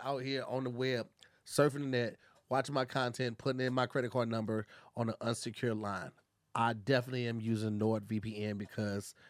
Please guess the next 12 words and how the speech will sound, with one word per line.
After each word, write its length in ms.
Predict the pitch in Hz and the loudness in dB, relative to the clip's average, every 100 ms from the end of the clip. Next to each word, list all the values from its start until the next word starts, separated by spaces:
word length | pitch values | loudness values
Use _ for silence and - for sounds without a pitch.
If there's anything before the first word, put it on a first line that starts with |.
| - | -8
it 40 | 95 | -2
offers 300 | 107 110 104 | 0 0 -2
the 80 | 104 | -4
best 260 | 107 107 | -4 -4
protection 540 | 117 - 120 - 127 123 - _ | -4 0 -2 0 -4 -6 -14 _
for 100 | 123 | 0
my 80 | 127 | 2
online 340 | 135 147 151 | 4 2 0
surfing 380 | 151 165 160 123 - | 2 0 0 -6 -4
and 180 | 139 196 | 0 2
the 60 | 175 | 2
most 240 | 165 180 | 0 -2